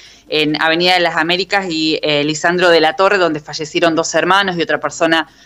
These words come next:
resultó gravemente herida, pero está al tanto de todas las actuaciones que se hicieron. Eh, acá está el colectivo, está, eh, eh, estacionado frente a la comisaría con grandes, eh, daños en su parte delantera, está con fajas de clausura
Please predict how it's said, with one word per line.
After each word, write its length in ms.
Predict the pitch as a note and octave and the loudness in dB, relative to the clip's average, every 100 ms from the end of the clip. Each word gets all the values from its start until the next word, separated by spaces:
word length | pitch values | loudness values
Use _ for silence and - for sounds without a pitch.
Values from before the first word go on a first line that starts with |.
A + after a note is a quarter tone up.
| _ - | _ -16
resultó 460 | D#3 - D3+ E3+ | -14 -12 -4 0
gravemente 640 | E3+ E3 E3 E3 E3+ F3+ - - | 2 2 0 -2 0 -2 -2 -2
herida, 400 | F#3 A3 G#3 G3+ | 0 2 2 0
pero 80 | - | -4
está 140 | - | -4
al 100 | F#3+ | -2
tanto 280 | G#3 G#3+ G#3+ | -2 -4 -4
de 80 | F#3+ | -4
todas 160 | F#3+ F#3+ | -2 -4
las 120 | F#3+ | -4
actuaciones 520 | E3+ F3 - F#3+ F#3+ | -8 -8 -6 -8 -8
que 120 | E3 | -12
se 140 | D#3 E3+ | -10 -10
hicieron. 520 | - A3+ G3+ F#3+ G3 - - - | -2 2 2 0 -4 -12 -18 -4
Eh, 240 | E3 D#3+ - | 0 0 0
acá 180 | F3 A#3+ | -2 -2
está 200 | A#3+ A#3+ | -2 0
el 60 | A#3 | 2
colectivo, 760 | G3+ F#3+ - C4+ B3 B3 - | 2 2 2 2 4 2 0
está, 720 | F3 E3 - F3 F3 E3+ D#3+ - | -2 -4 -2 0 2 2 0 -2
eh, 200 | E3+ - | -6 -6
eh, 540 | D#3+ D#3 D3+ D3 D3 | -6 -2 -2 -2 -4
estacionado 580 | E3 D#3+ F3 F#3 F#3+ G3+ | -6 -4 -2 2 2 2
frente 540 | - G#3 G#3 G3+ G#3 - | 2 2 2 2 2 2
a 80 | D3+ | 0
la 100 | D#3 | 0
comisaría 840 | D#3+ D#3+ D#3+ E3+ F#3 A3 G3+ G#3 - | 0 -4 -2 0 0 2 0 0 -6
con 340 | D3 C#3+ C#3+ | -12 -10 -12
grandes, 720 | D#3 E3 D#3+ D#3 D3 D3 _ - | -6 -6 -6 -8 -8 -10 _ -18
eh, 200 | C#3+ C#3+ | -12 -4
daños 320 | E3 E3 D3+ | -4 -4 -10
en 80 | C#3+ | -14
su 140 | - | -8
parte 440 | D#3+ D3+ - D3+ D3+ - - - | -2 -2 -2 -6 -6 -16 -20 -6
delantera, 720 | D3+ D3 D3+ G#3 A3 A3 F#3 - | -2 0 2 4 6 4 2 -4
está 200 | - D3 | -10 -12
con 160 | D3 | -12
fajas 320 | - D3+ D#3 | -12 -12 -12
de 80 | C#3 | -14
clausura 640 | C#3+ C#3 - E3+ E3+ F3 | -12 -12 -10 -4 -2 -2